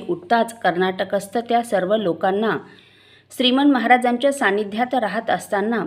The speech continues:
त्यांच्या परवानगीशिवाय दही पोहे खाऊ नका, ते केव्हाही बरे नव्हे, असे अचानकपणे बजावले. हे ऐकून सर्वांना परम आश्चर्य वाटले,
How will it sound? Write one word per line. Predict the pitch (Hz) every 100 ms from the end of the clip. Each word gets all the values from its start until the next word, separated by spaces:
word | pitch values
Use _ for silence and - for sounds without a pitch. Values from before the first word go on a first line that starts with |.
| -
त्यांच्या | 202 185 185 233
परवानगीशिवाय | 196 185 185 196 226 - 214 233
दही | 208 170 214
पोहे | 214 208 240 247
खाऊ | 202 202
नका, | 240 190 180 160 147 -
ते | 254
केव्हाही | 254 196 180 196 196
बरे | 262 190 196
नव्हे, | 262 214 175 165 147 - - _ _ _ -
असे | 190 269 269
अचानकपणे | 185 214 196 226 - 220 269
बजावले. | 240 196 185 175 170 160 147 - - _ _ _ _ _ _ 262
हे | 269 269
ऐकून | 196 185 233 233 180
सर्वांना | - 208 185 208 202 240
परम | 240 190 202 202
आश्चर्य | 190 - 247 277
वाटले, | 240 190 185 175 165 151 -